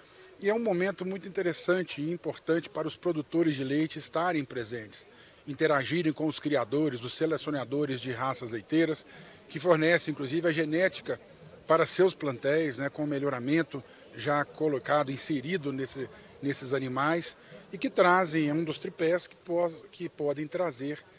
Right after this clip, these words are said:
para a atividade mais produtividade e maior, é, produção para todos os produtores que precisam de se desenvolver muito, já que é uma atividade, a pecuária leiteira, bastante competitiva e que no mundo inteiro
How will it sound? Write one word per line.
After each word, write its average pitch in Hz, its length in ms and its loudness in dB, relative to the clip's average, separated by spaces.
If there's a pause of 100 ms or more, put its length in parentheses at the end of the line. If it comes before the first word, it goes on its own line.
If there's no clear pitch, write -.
(260)
para 165 220 4
a 135 80 2
atividade 156 760 0 (240)
mais 156 280 2
produtividade 160 1040 0
e 131 80 -4
maior, 139 360 0 (460)
é, 135 240 2
produção 151 640 0
para 160 160 2
todos 147 280 -4
os - 40 -16
produtores 175 720 -2 (260)
que 240 100 -6
precisam 185 580 -4
de 170 60 -8
se - 140 -6
desenvolver 175 400 4
muito, 185 380 -2
já 180 180 2
que 180 160 -4
é 175 60 2
uma 175 260 0
atividade, 180 640 2
a 160 60 0
pecuária 135 380 -2
leiteira, 160 420 -2 (480)
bastante 165 460 4
competitiva 170 880 -2 (240)
e 180 100 -6
que 196 120 2
no 190 120 0
mundo 175 240 0
inteiro 160 460 0